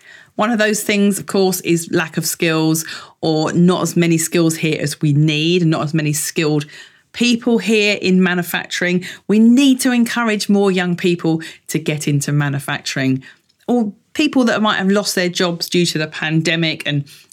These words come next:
businesses closing down. They might have worked in retail or hospitality. They need to think about getting into manufacturing and making things. There's some amazing jobs. It's been proven that people that work in manufacturing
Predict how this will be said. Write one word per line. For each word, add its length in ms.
businesses 460
closing 500
down. 260
They 100
might 260
have 160
worked 300
in 160
retail 580
or 60
hospitality. 1000
They 100
need 160
to 60
think 260
about 280
getting 260
into 220
manufacturing 760
and 240
making 460
things. 380
There's 120
some 240
amazing 600
jobs. 300
It's 160
been 220
proven 580
that 180
people 300
that 160
work 240
in 100
manufacturing 800